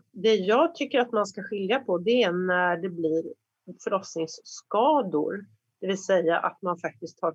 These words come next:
kvarstående besvär när det har gått lång tid efter förlossningen. Kanske för att man har missat en skada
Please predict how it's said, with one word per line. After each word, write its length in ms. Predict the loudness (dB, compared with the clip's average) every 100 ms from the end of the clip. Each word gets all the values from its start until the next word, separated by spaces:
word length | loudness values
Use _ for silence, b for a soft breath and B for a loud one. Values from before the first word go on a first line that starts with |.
| -4
kvarstående 720 | -2 -2 -2 -2 0 0 0
besvär 600 | -2 0 -2 0 -2 -4 _ _ _ _
när 100 | 0
det 60 | 0
har 120 | 2
gått 260 | 0 0 -2
lång 240 | -2 -2
tid 340 | 0 -2 0
efter 240 | -4 -6 -10
förlossningen. 760 | -4 -4 -4 -8 -4 -4 -6 _ _ _
Kanske 380 | -2 0 0 -2
för 80 | -2
att 140 | -2
man 140 | 0 -2
har 60 |
missat 440 | 0 -2 -2 -4 -2
en 80 | -6
skada 600 | -2 0 2 2 0